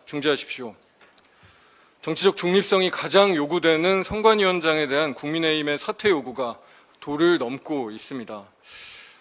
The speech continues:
노골적인 인사 장악을 통해 선관위의 정치적 중립성을 침해하려는 불순한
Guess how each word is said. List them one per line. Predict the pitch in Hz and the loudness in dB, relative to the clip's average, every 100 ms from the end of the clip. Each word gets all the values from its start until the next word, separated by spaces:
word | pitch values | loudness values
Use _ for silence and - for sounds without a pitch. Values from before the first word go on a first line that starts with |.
| - | -10
노골적인 | 151 196 190 185 | 0 4 4 4
인사 | 165 175 180 190 | 2 2 2 2
장악을 | 180 180 170 | 4 4 2
통해 | 165 160 180 151 | 0 0 0 0
선관위의 | - 190 202 202 190 175 170 165 151 - - | -2 -4 2 2 4 4 4 4 0 -6 -10
정치적 | 147 147 170 160 - | -8 -6 -2 -2 -2
중립성을 | 147 165 180 185 165 | -4 -4 -2 -2 -4
침해하려는 | 156 - 220 214 170 139 143 175 | -4 -2 2 4 4 0 -2 -4
불순한 | - 139 - 180 151 110 98 | -8 -12 -4 0 0 0 -8